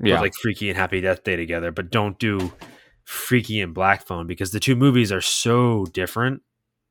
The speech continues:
Speaker 2: But I don't
Speaker 1: Yeah,
Speaker 2: know.
Speaker 1: they
Speaker 2: We've
Speaker 1: are.
Speaker 2: talked about this in the past. I don't wanna reiterate things we've already talked about, but yeah, I don't know. I'm, I'm sure. I, at the end of the day, I agree with the statement. Um, and to go even further than that,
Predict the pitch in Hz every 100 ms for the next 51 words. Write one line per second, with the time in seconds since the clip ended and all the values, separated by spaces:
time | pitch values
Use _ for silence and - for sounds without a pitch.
0 | _ _ _ - 98 98 87 82 85 90
1 | 135 143 139 135 131 107 107 104 104 107
2 | 110 98 92 101 95 98 92 92 87 -
3 | 90 - 101 98 101 - - - - -
4 | 110 90 104 90 110 117 107 - 87 -
5 | - 117 120 120 131 143 139 135 113 107
6 | 135 131 120 127 117 131 123 - _ _
7 | _ _ - 98 92 90 87 _ _ _
8 | _ _ _ _ _ 104 98 127 135 147
9 | 113 101 - 131 127 120 92 92 92